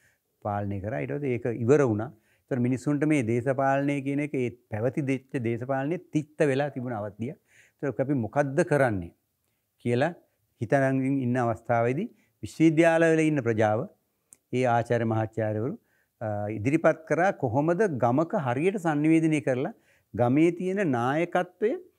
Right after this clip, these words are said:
ගමේ දියුණුවට හරියන විදියට හදාගන්නේ කොහොමද කියලා වැඩපිළිවෙලක් ඒගොල්ලෝ ඉදිරිපත් කරා. මම මේක මුලින්ම අධ්‍යයනය කරේ එක්දහස් නවසිය අනූ ගණන් වල. අපි ගිහිල්ලා මාස ගාණක් ඉහි රටේ ජීවත් වෙලා අපි කීප දෙනෙක්. අ, ඒගොල්ලන්ට ඇත්තට මේ ප්‍රවේශය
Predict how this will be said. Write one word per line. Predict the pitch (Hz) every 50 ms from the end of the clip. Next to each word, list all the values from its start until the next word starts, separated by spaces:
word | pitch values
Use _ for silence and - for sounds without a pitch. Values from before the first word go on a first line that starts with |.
| _ _ _ _ _ _
ගමේ | 101 107 120 131 151 185 196
දියුණුවට | 147 120 127 135 151 165 175 190 190 202
හරියන | 175 135 135 139 147 165 170 175 170
විදියට | 175 165 190 190 190
හදාගන්නේ | 151 151 151 147 160 165 156 151 143 139 135
කොහොමද | 123 127 117 123 120 117
කියලා | 117 123 139 139 127
වැඩපිළිවෙලක් | 113 113 107 - 113 117 120 143 139 -
ඒගොල්ලෝ | 123 110 104 113 120 151 185 - _ _ _ _ _ _ _ _ _
ඉදිරිපත් | 113 110 107 98 - 90 82 -
කරා. | - 85 90 - _ _ _ _ _ _ _ _ _ _ _ _ _ -
මම | 117 117 131
මේක | 143 156 160 165 165 165
මුලින්ම | 139 127 131 143 151 151 147
අධ්‍යයනය | 143 131 120 135 139 135 139 131
කරේ | 139 139 151 170 175 170 - _ _ _ _ _ _ _ _ -
එක්දහස් | 113 110 104 123 135 131 -
නවසිය | 135 135 131 117 151 143
අනූ | 117 123 135 131
ගණන් | 113 110 95 90 87 85
වල. | 85 87 92 - _ _ _ _ _
අපි | 120 107 92 110
ගිහිල්ලා | 104 107 120 127 120
මාස | 110 110 107 101 107
ගාණක් | 101 104 107 110 117 110 -
ඉහි | 107 104 104
රටේ | 104 107 101 98 104 101
ජීවත් | 92 85 95 98 104 104 104 -
වෙලා | 117 117 113 -
අපි | 110 95
කීප | 95 98 98
දෙනෙක්. | 101 95 110 185 240 - _ _ _ _ _ _ _ _ _
අ, | - 113 104 101 104 104
ඒගොල්ලන්ට | 104 113 120 127 131 151 151 156 156 143
ඇත්තට | 131 120 - - 143 151
මේ | 156 151 147
ප්‍රවේශය | - 120 127 123 143 151 160 151 - 170